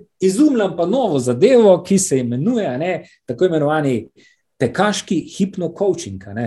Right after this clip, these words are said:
To pomeni, eh, začel bom z hipno-coachingom med tekom, ne. To iz-, eh,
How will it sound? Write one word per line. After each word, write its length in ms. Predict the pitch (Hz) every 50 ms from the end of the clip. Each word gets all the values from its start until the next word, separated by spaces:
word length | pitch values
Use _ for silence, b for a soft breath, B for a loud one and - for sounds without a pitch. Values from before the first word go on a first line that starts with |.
| 107 -
To 100 | - 165 165
pomeni, 360 | - 151 156 170 175 165 151 - - - _ - - -
eh, 220 | 123 113 110 110
začel 300 | 107 120 117 - 190 196
bom 240 | 196 185 165 147 127
z 180 | 117 113 120 113
hipno-coachingom 1040 | - - 220 220 - 175 160 135 - - - 196 196 190 190 - 151 131 127 123 113
med 200 | 113 117 113 - - _
tekom, 340 | 151 143 107 85 - 80 78 90
ne. 180 | 95 95 92 - _
To 280 | - 208 208 170 - 123
iz-, 260 | 135 131 123 127 127 135
eh, 200 | 131 131 123